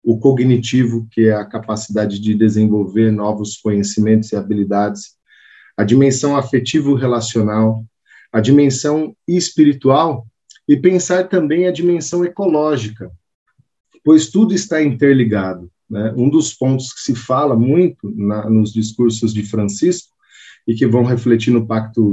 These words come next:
novo Pacto Educativo Global, que eu vou falar um pouquinho mais daqui a pouco, é, reflete sobre, é, essa questão de que todas as coisas estão interligadas, né? A gente tem que pensar o macrocosmos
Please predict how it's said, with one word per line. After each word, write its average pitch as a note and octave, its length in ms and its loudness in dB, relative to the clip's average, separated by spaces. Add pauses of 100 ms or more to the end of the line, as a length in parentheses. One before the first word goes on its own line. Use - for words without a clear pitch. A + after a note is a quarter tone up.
novo A#2 360 4
Pacto A2+ 320 -4
Educativo G#2+ 520 -6
Global, G#2 480 -2
que - 80 -8
eu - 20 -6
vou - 160 -8
falar G2+ 220 -6
um G3+ 100 -8
pouquinho C#3+ 300 -8
mais G2 180 -4
daqui - 240 -12
a - 140 -16
pouco, D3+ 280 0 (680)
é, B2+ 400 2 (200)
reflete D#3 520 0
sobre, E3+ 480 -2 (260)
é, D3 380 -2
essa C#3 200 -4
questão F3+ 520 0
de D3+ 140 -2
que D#3 140 -6
todas F#3 440 0
as D3 160 -4
coisas A#2+ 320 -2
estão A#2+ 340 -2
interligadas, A2+ 840 -2
né? A2+ 140 2
A C3+ 100 0
gente C3+ 240 -2
tem D3 140 0
que - 80 -10
pensar C3+ 380 -2
o C3 100 2
macrocosmos F3 1400 0